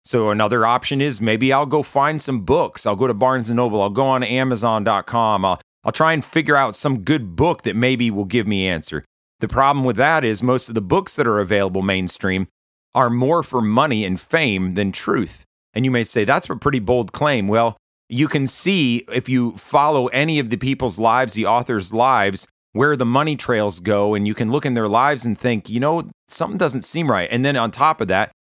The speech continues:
and, and most importantly, we compare what they write with what the s-, Bible says, the scriptures, and we find that there's a disconnect. So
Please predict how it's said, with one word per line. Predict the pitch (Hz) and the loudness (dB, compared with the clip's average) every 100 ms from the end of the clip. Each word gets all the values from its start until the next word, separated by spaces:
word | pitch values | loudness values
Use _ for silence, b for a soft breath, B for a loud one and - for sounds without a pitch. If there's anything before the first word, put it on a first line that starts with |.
| _ | _
and, | 113 101 101 | -4 -2 -2
and | 117 | 0
most | 107 156 165 | 2 2 0
importantly, | 117 92 107 80 95 95 - _ - | -4 -2 -2 -2 -2 -4 -6 _ -4
we | 139 | -2
compare | - 127 143 139 | 0 0 0 0
what | 131 | 0
they | 139 127 | 0 0
write | 110 139 123 107 | 2 2 2 0
with | 110 120 - | 0 -2 0
what | 113 110 | -2 -2
the | 104 | -6
s-, | |
Bible | - 104 95 131 139 104 | -10 -4 0 2 0 -2
says, | - 95 82 | -2 -2 -4
the | |
scriptures, | 85 - 151 - 90 95 - _ _ - | -8 -4 -4 -2 -2 -2 -6 _ _ -6
and | 110 | -4
we | 113 | 0
find | 131 123 110 | 0 0 -2
that | |
there's | 120 104 98 | -2 -2 -2
a | |
disconnect. | 90 175 180 - 95 76 - - _ - | -4 -2 -2 -2 -2 -2 -6 -16 _ -4
So | - 143 | 0 2